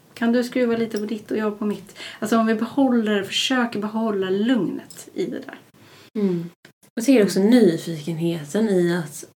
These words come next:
Speaker 2: okej, men jag känner inte att jag når fram här.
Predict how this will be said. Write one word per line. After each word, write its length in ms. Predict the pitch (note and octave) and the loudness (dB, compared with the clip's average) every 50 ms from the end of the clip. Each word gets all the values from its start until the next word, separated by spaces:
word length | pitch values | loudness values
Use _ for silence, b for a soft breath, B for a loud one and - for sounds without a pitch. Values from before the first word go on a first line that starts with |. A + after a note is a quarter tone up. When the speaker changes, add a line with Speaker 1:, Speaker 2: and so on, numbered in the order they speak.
| _ - | _ -12
Speaker 2:
okej, 340 | - F3 - A3+ G#3 F#3+ F3+ | -10 -2 0 0 2 2 0
men 180 | F3+ F#3 F#3+ | 0 0 0
jag 360 | F#3+ F#3+ F#3 F#3 F#3 F3+ - | 0 2 2 0 0 -2 -4
känner 160 | - - A#3+ A#3+ | -4 -2 -2 0
inte 120 | A3+ G3+ | -2 -2
att 80 | F3+ F3 | -2 -4
jag 120 | F3+ F3 E3+ | -4 -2 -2
når 120 | F3 G3+ | -2 -2
fram 560 | G3+ - - - C4 C#4 D4 D4+ C#4+ C4 - - | -4 -6 -6 0 2 4 4 6 4 4 4 0
här. 320 | - - - - - F3 | -2 -2 -2 -2 -4 -6